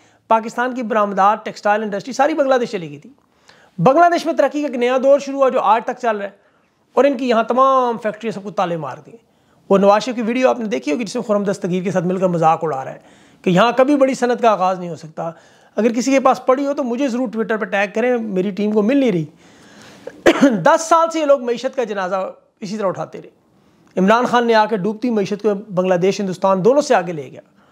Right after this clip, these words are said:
जब वो छोड़ के इमरान खान गया हुकूमत, तो इकतीस अरब डॉलर की मई-, इनके पास बरामद आती, और बैरून मुल्क से पाकिस्तानी भेजते तो बत्तीस अरब डॉलर,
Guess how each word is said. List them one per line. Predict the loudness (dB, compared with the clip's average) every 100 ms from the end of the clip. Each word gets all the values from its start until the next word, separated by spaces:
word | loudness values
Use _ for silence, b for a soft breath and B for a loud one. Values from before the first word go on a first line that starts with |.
| b b b 0
जब | 4
वो | 4
छोड़ | 4 2 4
के |
इमरान | 0 0 0
खान | 0 -2
गया | 0 -2
हुकूमत, | -2 -6 -6
तो | -6
इकतीस | -6 -2 0 -2 -6
अरब | -6 -2 -2 2
डॉलर | 0 0
की | -8
मई-, | -10 -12
इनके | -10 -8
पास | -6
बरामद | -6 -8 -8 -10
आती, | -10 -10 -16 _ B B B B -2
और | 2
बैरून | 4 4 4
मुल्क | 2 0
से |
पाकिस्तानी | 0 -2 0 -4 -4
भेजते | -4 -4 -2
तो | 0
बत्तीस | 0 -2 -2 0
अरब | 0
डॉलर, | -4 -8